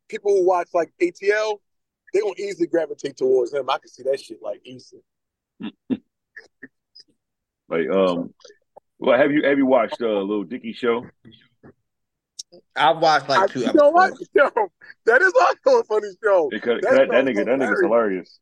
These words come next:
Speaker 2: That nigga's hilarious.
Speaker 1: That show
Speaker 2: I
Speaker 1: is
Speaker 2: fuck with Lil
Speaker 1: hilarious
Speaker 2: Dicky.
Speaker 1: as hell.
Speaker 2: Yeah.
Speaker 1: Like,
Speaker 2: Because,
Speaker 1: yeah.
Speaker 2: because if you watch A T L, well, if you watch Atlanta and you watch Lil Dicky, uh,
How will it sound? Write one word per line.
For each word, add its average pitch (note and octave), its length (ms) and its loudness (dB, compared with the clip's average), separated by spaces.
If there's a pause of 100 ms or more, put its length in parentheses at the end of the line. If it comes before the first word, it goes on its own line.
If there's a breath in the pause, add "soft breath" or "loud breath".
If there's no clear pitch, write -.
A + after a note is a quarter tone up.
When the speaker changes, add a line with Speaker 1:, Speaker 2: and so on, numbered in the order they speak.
(180)
Speaker 2:
That A2 140 -4
nigga's G2 220 -6
hilarious. F#2 340 -2
Speaker 1:
That B3+ 160 2 (100)
show G#4+ 100 -8
Speaker 2:
I - 40 -10
Speaker 1:
is - 100 -12
Speaker 2:
fuck - 160 -2
with - 80 2
Lil - 40 -2
Speaker 1:
hilarious G3+ 440 2
Speaker 2:
Dicky. - 120 -12
Speaker 1:
as - 160 -12
hell. F#3 340 -6 (200)
Speaker 2:
Yeah. F3+ 380 2 (180)
Speaker 1:
Like, E3+ 220 -4
Speaker 2:
Because, B2 320 2
Speaker 1:
yeah. - 80 0
Speaker 2:
because B2 380 2 (400)
if A#2 120 -6
you B2+ 80 2
watch B2+ 240 2
A C3 120 -4
T B2 200 -6
L, B2+ 340 -2 (140)
well, A2 260 -8
if A#2 120 -10
you D3+ 80 -6
watch C#3+ 240 2
Atlanta A2+ 420 -6
and G2+ 120 -8
you G#2 100 -6
watch G2+ 200 -4
Lil G2+ 200 -4
Dicky, G#2 400 -6
uh, F#2 240 -2